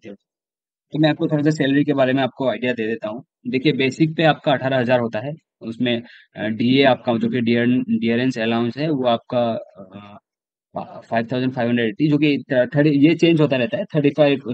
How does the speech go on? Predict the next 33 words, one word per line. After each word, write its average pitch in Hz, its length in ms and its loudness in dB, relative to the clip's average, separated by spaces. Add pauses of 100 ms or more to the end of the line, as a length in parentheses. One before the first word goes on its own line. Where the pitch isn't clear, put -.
थर्टी 143 160 0
वन 151 180 4
percent 139 280 0
of 139 80 0
basic 120 380 -4
पे, 120 60 -2
ये 117 180 -2
थोड़ा 123 220 -4
changes 117 480 -4
रहता 110 260 -10
है 127 80 -4
उसमें। 123 240 -6
एचआरए, 123 440 -2 (580)
अ, 95 40 -16
एचआरए 117 400 -2
फ़ाइव 123 260 0
थाउजेंड 120 220 -2
फ़ोर 113 200 -4
हंड्रेड, 120 300 -2
ट्वेंटी 117 240 0
फ़ोर 117 220 -4
percent 113 240 -4
of 107 80 -6
basic 104 280 -6 (120)
पे। 139 100 -8
Transport, 131 680 0
अ, 123 240 -2
transportation 127 640 -2
allowance 117 360 2
भी 127 80 0
मिलता 117 280 2
है 113 60 0
आपको, 139 300 -4